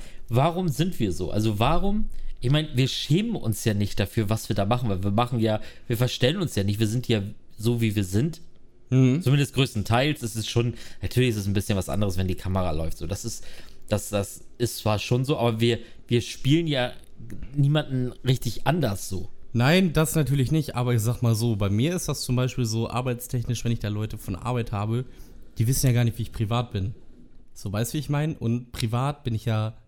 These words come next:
Speaker 2: verrückt, hau mal hier in irgendeinen vulgären Spruch raus und irgendwelche, äh, schwarzen Witze. Ähm, so,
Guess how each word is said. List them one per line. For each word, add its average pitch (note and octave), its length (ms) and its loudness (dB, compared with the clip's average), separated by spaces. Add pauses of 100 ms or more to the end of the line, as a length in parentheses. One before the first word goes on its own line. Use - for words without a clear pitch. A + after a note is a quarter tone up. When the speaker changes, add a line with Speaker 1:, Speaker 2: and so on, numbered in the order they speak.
(120)
Speaker 2:
verrückt, C3 500 -2 (460)
hau A#2+ 80 4
mal A#2+ 120 6
hier A2+ 320 4
in G#2 200 -2
irgendeinen A2+ 480 2
vulgären A2+ 420 2
Spruch - 380 0
raus A2 500 -2
und A2 300 2
irgendwelche, A2 380 0 (640)
äh, A2+ 40 -2
schwarzen A#2 480 0
Witze. C3+ 400 -2 (1040)
Ähm, A2+ 380 6 (1800)
so, A2 600 -4